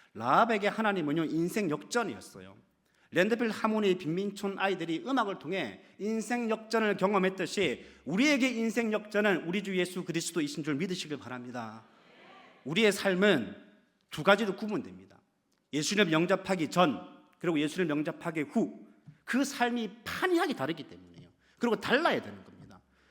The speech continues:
라합은 하나님을 알게 되고 믿고 나서 그 삶이 완전히 달라졌어요. 다윗의 고조 할머니,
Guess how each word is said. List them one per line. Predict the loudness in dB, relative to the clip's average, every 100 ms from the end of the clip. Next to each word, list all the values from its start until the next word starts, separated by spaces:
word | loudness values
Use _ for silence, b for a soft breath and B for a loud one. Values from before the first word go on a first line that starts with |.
| b
라합은 | 4 10 10 10 8 6 -2 -12 -2
하나님을 | 8 10 10 10 8
알게 | 8 6 6
되고 | 6 6
믿고 | 4 2 -4
나서 | -4 -2 -4
그 | -2 -4
삶이 | 0 -2 0 -2 -2 B B
완전히 | 6 8 6 6 8 8 4 0
달라졌어요. | 2 4 4 2 -12 -16 -18 -20 _ _ _
다윗의 | 2 4 4 0 0
고조 | 2 4
할머니, | 4 4 4 2 -2 -18